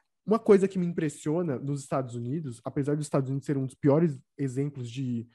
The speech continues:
de ambientalismo, talvez o pior, é, é que nas faculdades, na, na educação, eles têm uma qualidade e uma, uma tranquilidade, assim, de, cara,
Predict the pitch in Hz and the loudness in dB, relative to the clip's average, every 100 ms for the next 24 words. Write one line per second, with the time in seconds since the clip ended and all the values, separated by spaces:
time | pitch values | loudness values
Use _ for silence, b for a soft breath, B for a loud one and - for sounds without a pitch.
0 | b b b _ 120 139 135 139 151 120 | b b b _ -4 -2 -2 -2 -2 0
1 | 123 165 123 117 - _ - 143 139 156 | 0 -2 -4 -8 -14 _ 0 2 4 6
2 | 175 180 196 135 131 170 - _ _ _ | 4 4 4 6 4 0 -6 _ _ _
3 | _ _ _ 151 165 170 - 185 - 208 | _ _ _ -4 -2 -2 -2 -6 -4 0
4 | 214 240 - 214 - 175 135 139 165 165 | 0 0 0 0 0 0 2 2 0 -2
5 | 151 135 - _ 147 - 151 180 233 175 | -4 -8 -14 _ -12 -2 2 4 4 2
6 | 180 143 - 147 180 156 - 165 196 - | 0 0 -2 -2 0 -2 -4 -2 -2 0
7 | 180 208 220 190 - 165 147 123 123 151 | 0 2 0 0 2 2 2 0 -2 -2
8 | 185 135 127 b b _ 156 156 170 165 | -4 -6 -10 b b _ -4 -2 0 2
9 | 156 143 139 _ - 147 - - 185 196 | 2 0 -2 _ -8 -6 -6 -2 -2 0
10 | 208 147 127 127 165 147 139 - 190 151 | -2 0 -2 -2 -2 -2 -4 -4 -6 -6
11 | b b - 156 226 220 180 196 - 262 | b b -10 -4 -4 -4 -8 -14 -4 2
12 | 175 139 | 4 2